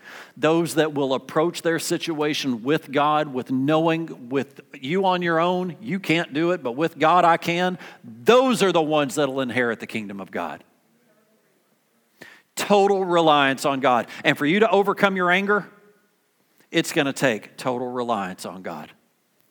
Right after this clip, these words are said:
Because we're afraid the, the people that made us angry will get away with it.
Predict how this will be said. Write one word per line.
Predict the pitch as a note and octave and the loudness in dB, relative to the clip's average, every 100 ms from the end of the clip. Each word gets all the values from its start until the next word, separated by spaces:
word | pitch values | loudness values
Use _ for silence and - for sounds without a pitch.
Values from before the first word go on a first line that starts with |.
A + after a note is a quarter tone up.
| _ - - - | _ -20 -18 -8
Because | D#3 F3+ C#3 | -2 0 0
we're | C#3 | -2
afraid | A#2+ - E3+ F3 F3 E3+ C3+ | -2 0 4 4 2 0 -4
the, | C3 C3 - - - | -4 -4 -14 -20 -14
the | C3+ A#2+ | -8 -2
people | E3+ F3 E3+ | -2 0 -2
that | D3+ | 0
made | D#3+ | 0
us | D3+ E3 | 0 0
angry | D3+ D3+ E3 | -2 0 0
will | C#3+ | 0
get | C3 C#3+ | 0 0
away | D3 A2+ | 0 -2
with | G#2+ G2+ | -2 -6
it. | F2+ | -8